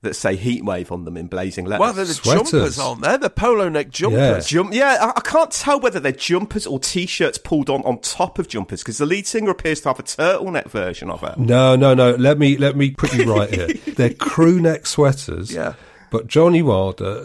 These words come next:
Speaker 3: is wearing a polo neck underneath his.
Speaker 1: I see.
Speaker 3: Toasty warm in the studio lights, I would imagine.
Speaker 2: Or, or he's got a love bite.
Speaker 3: Yeah.
Speaker 1: They do look almost knitted.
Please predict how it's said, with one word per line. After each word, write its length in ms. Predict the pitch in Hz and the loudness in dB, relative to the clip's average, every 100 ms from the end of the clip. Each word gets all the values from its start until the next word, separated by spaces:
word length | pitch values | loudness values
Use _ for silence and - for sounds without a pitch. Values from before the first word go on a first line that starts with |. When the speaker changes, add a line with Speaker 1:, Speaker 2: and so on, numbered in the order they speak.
| 127 | -6
Speaker 3:
is 200 | 107 - | -6 0
wearing 400 | 120 120 117 110 | 2 4 4 0
a 60 | |
polo 380 | 110 - 139 131 | -2 0 2 4
neck 280 | 101 92 - - | 2 -2 -8 -4
underneath 760 | 113 113 110 107 113 113 - - | 0 2 2 4 2 2 -4 -6
his. 300 | 90 78 - | -4 -4 -8
Speaker 1:
I 120 | 95 | -8
see. 800 | 95 - - 98 95 90 76 73 - | -6 -10 -10 -10 -10 -12 -16 -20 -6
Speaker 3:
Toasty 580 | - 196 165 - 135 | 0 2 2 2 0
warm 380 | 127 135 117 98 | 2 4 4 2
in 160 | 92 104 | 0 -2
the 80 | 92 | -2
studio 520 | - 117 101 98 87 | 0 0 2 0 -2
lights, 460 | 87 87 85 - | -4 -6 -8 -10
I 120 | - 95 | -8 -4
would 180 | 98 | -2
imagine. 500 | 95 90 90 82 - 87 | -2 -2 -4 -6 -10 -2
Speaker 2:
Or, 240 | 165 160 | 0 2
or 180 | 151 175 | 2 0
he's 100 | 156 | 0
got 180 | - 170 | 0 0
a 20 | |
love 280 | 160 156 123 | 2 0 0
bite. 340 | 131 113 113 - _ | -4 -2 -4 -6 _
Speaker 3:
Yeah. 440 | 165 110 90 85 85 | -2 0 2 0 0
Speaker 1:
They 120 | 156 | -2
do 220 | 156 180 | 0 -2
look 140 | 220 110 | -2 -4
almost 340 | 110 101 - | -4 -6 -6
knitted. 680 | 95 110 127 - 78 69 - | -6 -4 -6 -6 -10 -10 -18